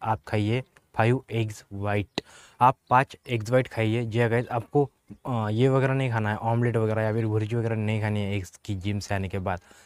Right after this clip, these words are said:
सप्लीमेंट नहीं है तो आप पाँच एग्स वाइट खा सकते हो। जी हाँ गाइस, बॉयल कर, बॉयल कर लीजिए एग्स, और वो जो, अ, सफ़ेद वाला भाग आता है ना एग्स वाइट, वो खा लीजिए, पाँच खाइए, छः खाइए, चार खाइए, जितना हो सके आपके बजट के according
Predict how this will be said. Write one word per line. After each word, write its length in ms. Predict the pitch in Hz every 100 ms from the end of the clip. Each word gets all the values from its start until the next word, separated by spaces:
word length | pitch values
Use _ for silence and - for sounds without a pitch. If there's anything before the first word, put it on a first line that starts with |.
| _
सप्लीमेंट 460 | - 113 123 131 131
नहीं 140 | 131
है 80 | 127
तो 100 | 123
आप 160 | 113 117 _ -
पाँच 360 | 113 113 - - _ _ _ _
एग्स 300 | 107 113 101 98 92
वाइट 200 | 110 110
खा 180 | - 104
सकते 280 | 104 95 110
हो। 60 |
जी 180 | 95 101
हाँ 80 | 104
गाइस, 160 | 110
बॉयल 320 | 104 98 107 107
कर, 180 | 110
बॉयल 260 | 107 107 107
कर 160 | 110 107
लीजिए 540 | 104 104 101 113 135 - -
एग्स, 220 | 113 143 - - - - - -
और 140 | 107
वो 200 | 107 113
जो, 140 | 110 117
अ, 460 | - - 110 107 110
सफ़ेद 300 | - 123 113
वाला 140 | 113
भाग 200 | 107 107
आता 160 | 107 120
है 60 |
ना 200 | 127 113 104 117
एग्स 180 | 110
वाइट, 220 | 107 107 - - _ _
वो 140 | 107 120
खा 140 | -
लीजिए, 260 | 117 110 110 -
पाँच 200 | 107 104
खाइए, 380 | - 104 101 101
छः 220 | - 110
खाइए, 240 | 101 98 104
चार 260 | - 107
खाइए, 220 | 101 101 107
जितना 260 | 117 139
हो 80 | 139
सके 260 | 127 127 143
आपके 500 | - 104 104 - 104
बजट 220 | 104 101
के 120 | 104
according 340 | 92 95 110